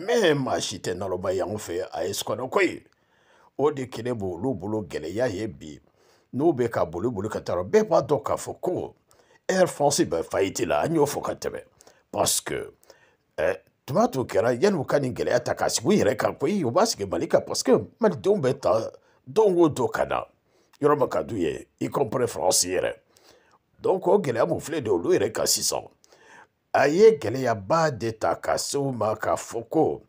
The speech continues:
avion wolonwula de tun bɛ bɔ France ka na, Air France, ka bɔ France ka na Mali la yan, déjà.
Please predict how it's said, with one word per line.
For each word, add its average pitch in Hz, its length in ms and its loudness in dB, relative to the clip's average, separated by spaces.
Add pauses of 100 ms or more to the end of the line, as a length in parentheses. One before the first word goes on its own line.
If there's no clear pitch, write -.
(600)
avion 208 340 4
wolonwula 185 520 6
de 135 100 2
tun 92 160 -10
bɛ 98 140 -2
bɔ 151 180 2
France 92 500 -6
ka 78 180 -2
na, 85 160 -2 (120)
Air - 140 -2
France, 131 380 -4 (220)
ka 80 140 -4
bɔ 127 260 -4
France 78 420 -6 (100)
ka 71 200 -4
na 76 200 -2
Mali 78 340 -6
la 76 140 -4
yan, 76 100 -6 (240)
déjà. - 340 -2